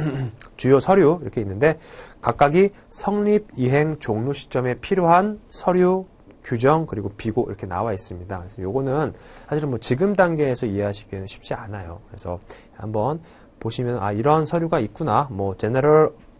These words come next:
Agreement Sales Contract 아니면 뭐 Offer Sheet, Purchase Order 이거는 뭐 계약 체결하기 전에 어, 오퍼 시트 보내고 퍼체이즈 오더 보내고 아니면 뭐 청약 승낙 보내서 계약이 체결이 되고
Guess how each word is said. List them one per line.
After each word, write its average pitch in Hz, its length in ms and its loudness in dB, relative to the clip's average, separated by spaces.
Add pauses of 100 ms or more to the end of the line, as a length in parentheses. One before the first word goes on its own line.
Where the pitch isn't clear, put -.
(320)
Agreement 165 560 2
Sales 151 460 4
Contract 113 640 -6 (100)
아니면 98 360 -10
뭐 95 200 -6
Offer 117 260 0
Sheet, 139 440 2 (420)
Purchase 143 560 0
Order 107 420 2
이거는 120 340 -6
뭐 101 180 -6
계약 120 320 2
체결하기 151 640 -4
전에 110 520 -4 (1120)
어, 92 280 -8
오퍼 131 260 -2
시트 143 280 -6
보내고 131 600 0
퍼체이즈 131 540 -4
오더 101 280 -6
보내고 123 580 -6
아니면 107 340 -8
뭐 95 180 -8
청약 151 380 -8
승낙 151 420 -8
보내서 107 600 -2
계약이 101 260 -6
체결이 147 320 -6
되고 113 460 4